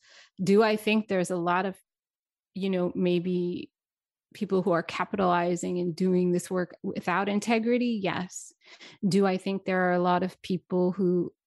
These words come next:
are in their integrity and authenticity? Yes. Do I think people feel the need to be pushed to some level of expertise before they're way,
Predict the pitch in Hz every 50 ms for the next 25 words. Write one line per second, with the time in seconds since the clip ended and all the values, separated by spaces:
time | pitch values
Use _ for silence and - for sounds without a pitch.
0 | _ _ _ _ _ _ _ - 196 190 202 196 202 214 233 233 226 _ _ _
1 | _ _ _ _ - 208 220 226 226 220 220 214 214 214 208 - - 208 202 214
2 | 208 208 208 202 - 202 190 190 185 185 - 208 190 185 196 202 - - 202 208
3 | 196 180 180 - - 160 - - - - - - - - - 262 262 262 302 302
4 | 311 - - - - - - 269 277 277 - 294 294 294 277 - - - 254 247
5 | 247 247 247 240 220 226 220 214 220 226 240 262 262 240 202 185 180 175 - -
6 | 180 - 196 190 175 _ - - - 220 208 - - - - - - 190 - -
7 | 208 196 190 185 185 190 196 214 208 208 190 180 - 180 - - 196 196 - -
8 | - - - 175 175 - - - 196 196 208 202 - _ - 190 165 - - -
9 | - 262 262 285 277 262 - 220 190 190 175 175 185 196 220 247 254 240 208 -
10 | -